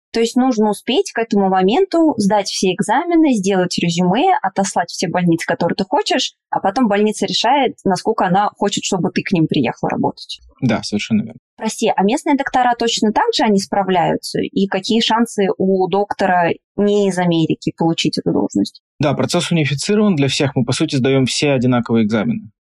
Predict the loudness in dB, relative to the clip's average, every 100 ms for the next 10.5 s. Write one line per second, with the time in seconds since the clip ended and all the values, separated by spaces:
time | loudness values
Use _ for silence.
0 | _ -6 -2 0 0 -2 -6 -2 0 0
1 | -2 _ -2 -2 0 0 0 0 2 0
2 | 2 2 4 4 2 -2 _ -6 -4 -2
3 | -2 -2 0 0 0 0 0 -2 -4 -4
4 | -8 -6 -6 -4 -6 -4 -4 -4 -6 -4
5 | -4 -2 -2 -2 -4 -8 -10 -16 -8 -2
6 | 0 0 -2 -2 0 0 0 -4 -4 _
7 | _ -4 -2 0 -4 0 0 2 2 0
8 | -2 -2 -2 -2 0 2 2 2 2 -2
9 | -6 -12 -14 _ -4 -2 0 0 -2 -2
10 | -2 -2 -4 -6 -12